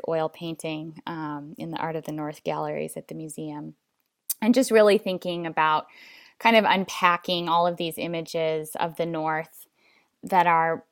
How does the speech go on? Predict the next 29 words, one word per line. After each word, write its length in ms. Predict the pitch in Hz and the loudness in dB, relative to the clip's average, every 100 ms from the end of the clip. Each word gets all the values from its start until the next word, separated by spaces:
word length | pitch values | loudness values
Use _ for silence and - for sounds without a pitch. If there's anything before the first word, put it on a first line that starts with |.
| - | -14
prevalent 520 | - 175 170 170 165 | 2 2 4 0 0
in 100 | 170 | -4
popular 480 | - 165 175 160 156 | 0 0 2 0 0
culture 480 | - 170 165 - 311 | -2 -4 2 2 6
that 240 | 220 - | 6 6
are 480 | 170 175 170 165 165 - _ _ _ | 4 4 2 0 -4 -12 _ _ _
created 340 | - 196 190 | 0 2 2
by 140 | 180 170 | 2 0
men 420 | 165 151 170 190 _ _ _ _ - | 2 0 0 -4 _ _ _ _ 2
and 200 | 170 - | 4 6
often, 760 | 165 165 - 170 160 160 156 - | 8 6 4 2 2 -2 -6 -4
um, 520 | 170 160 151 - - - | 0 2 2 0 -4 -6
either 560 | 175 165 160 156 156 - | -4 0 2 2 0 -2
position 500 | 180 165 151 - 170 | -4 0 0 -2 -2
the 80 | 165 | -2
North 480 | 160 156 151 160 | 0 0 -2 -2
as 160 | 156 151 | -6 -6
sort 220 | 160 156 | -6 -6
of 100 | 151 - | -8 -8
an 120 | - 160 | -6 -2
uninhabited, 1080 | 165 151 - - 220 208 202 196 185 180 160 | -2 -2 -6 -4 -2 0 4 4 4 0 0
wild 440 | 208 208 196 180 | 2 2 0 -2
place, 680 | - 202 190 196 190 - - - | 0 4 4 4 0 -4 -10 -6
um, 380 | 156 156 156 160 | -2 -2 -4 -6
that 160 | 160 | -4
doesn't 320 | 170 170 175 | -4 -4 -8
really 400 | 170 165 165 160 - - - _ _ _ _ | -4 -2 0 -2 -6 -20 -20 _ _ _ _
give, 420 | 185 170 170 160 - | 2 4 4 0 -4
uh, 320 | 165 156 156 | -2 -2 -4